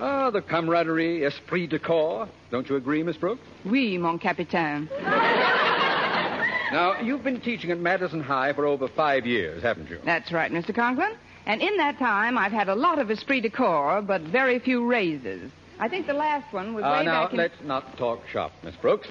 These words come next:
Speaker 1: <laughs> I, uh, realize that you haven't had a raise in some time, but after all, it's a universal complaint these days, and one which can't be remedied overnight. Meanwhile, you get by very nicely on the money you earn, don't you?
Speaker 2: Well, speaking frankly
Speaker 1: Uh, that's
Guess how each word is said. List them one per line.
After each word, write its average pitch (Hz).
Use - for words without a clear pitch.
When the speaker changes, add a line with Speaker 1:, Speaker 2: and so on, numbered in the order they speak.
Speaker 1:
<laughs> -
I, 165
uh, 151
realize 123
that 107
you 135
haven't 131
had 117
a 107
raise 120
in 117
some 135
time, 160
but 202
after 120
all, 143
it's 123
a 120
universal 131
complaint 127
these 127
days, 185
and 127
one 123
which 120
can't 113
be 110
remedied 110
overnight. 104
Meanwhile, 165
you 143
get 120
by 110
very 233
nicely 156
on 127
the 117
money 113
you 120
earn, 160
don't 185
you? 254
Speaker 2:
Well, 180
speaking 202
frankly 180
Speaker 1:
Uh, 262
that's 139